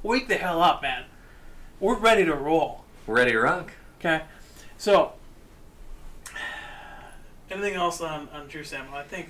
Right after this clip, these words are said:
Speaker 1: I think
Speaker 2: No.
Speaker 1: that's it. I think that's
Speaker 2: No,
Speaker 1: it.
Speaker 2: I think let's, uh, let's go onward. We got a couple more here to hit.
Speaker 1: Next, we got, uh, we skipped over this milquetoast, uh, linebacker, Cameron Smith, so,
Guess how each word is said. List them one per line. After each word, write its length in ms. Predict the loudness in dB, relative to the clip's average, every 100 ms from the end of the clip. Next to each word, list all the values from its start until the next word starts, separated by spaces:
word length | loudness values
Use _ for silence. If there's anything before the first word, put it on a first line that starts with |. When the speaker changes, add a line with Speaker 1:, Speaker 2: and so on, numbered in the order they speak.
| -18 -20
Speaker 1:
I 40 |
think 100 | -2
Speaker 2:
No. 160 | 6 6
Speaker 1:
that's 200 | 4 -2
it. 60 | -6
I 300 | -8 -14 -14
think 120 | -10 -4
that's 60 | -2
Speaker 2:
No, 80 |
Speaker 1:
it. 60 | -2
Speaker 2:
I 20 |
think 220 | -6 -8
let's, 320 | -8 -8 -8 -6
uh, 360 | -4 -4 -6 -8 -16
let's 100 | -14
go 120 | -6 -4
onward. 340 | -2 -4 -4
We 60 | -2
got 120 | -2
a 60 |
couple 220 | -2 -4 -4
more 220 | -4 -4
here 120 | -6
to 60 | -6
hit. 200 | -10 -10 -14 -20 -12
Speaker 1:
Next, 340 | -10 -8 -10
we 100 | -10 -6
got, 280 | -4 -4 -4
uh, 280 | -4 -4 -10 -20 -20 -20 -20 -20 -20 -20 -16 -16 -16 -14
we 80 | -12
skipped 300 | -8 -2 4
over 300 | 4 4 0
this 320 | 0 -6 -4
milquetoast, 760 | -2 -2 -2 -4 -2 -4 -6
uh, 280 | -6 -6 -8 -12 -20 -20 -20 -20 -20 -20 -6
linebacker, 600 | -4 -2 -2 -4 -6 -10
Cameron 360 | -4 -4 -4 -6
Smith, 440 | -6 -4 -4 -8 -16
so, 400 | -8 -6 -6